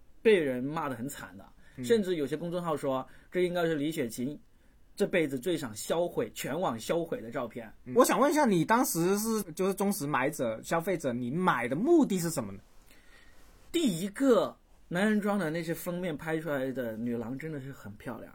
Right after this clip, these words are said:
Speaker 2: 嗯。
Speaker 1: 那当时我才二十六七岁，血气方刚嘛，
Speaker 2: 嗯。
Speaker 1: 对不对？
Speaker 2: 嗯，嗯，嗯。
Speaker 1: 就会觉得，哇，这些平时看
Speaker 2: 确实是有性的这个，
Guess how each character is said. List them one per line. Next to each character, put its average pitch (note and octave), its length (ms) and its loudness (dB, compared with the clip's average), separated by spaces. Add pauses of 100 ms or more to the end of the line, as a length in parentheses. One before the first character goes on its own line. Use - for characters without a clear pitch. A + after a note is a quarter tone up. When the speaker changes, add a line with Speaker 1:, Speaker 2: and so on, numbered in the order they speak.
(120)
Speaker 2:
嗯。 A#2 260 -8
Speaker 1:
那 C#3+ 60 -8
当 D#3+ 220 -4
时 D3 80 -2
我 B2 200 -4
才 A#2 260 -6
二 D3 200 -4
十 C3+ 80 -4
六 C3 160 -4
七 B2 220 -8
岁， A#2+ 240 -8
血 - 180 -14
气 C#3+ 160 -4
方 B2+ 260 -4
刚 D#3 240 -2
嘛， D3 140 -6
Speaker 2:
嗯。 - 40 -18
Speaker 1:
对 E3+ 80 -2
不 E3+ 40 -2
对？ F3 140 2
Speaker 2:
嗯， C#3 140 -2
嗯， B2 80 -10
嗯。 C3 280 -8
Speaker 1:
就 E3+ 160 -2
会 D#3 160 4
觉 C#3+ 140 -2
得， C#3+ 200 2 (100)
哇， D#3 260 0
这 E3+ 120 -6
些 E3 120 -2
平 D#3 280 -8
时 C#3 220 -8
看 - 20 -4
Speaker 2:
确 C4+ 140 6
实 A3+ 80 2
是 B3+ 160 0
有 D3+ 180 6
性 A3 360 0
的 D#3 140 4
这 D3+ 160 -4
个， B2+ 460 -2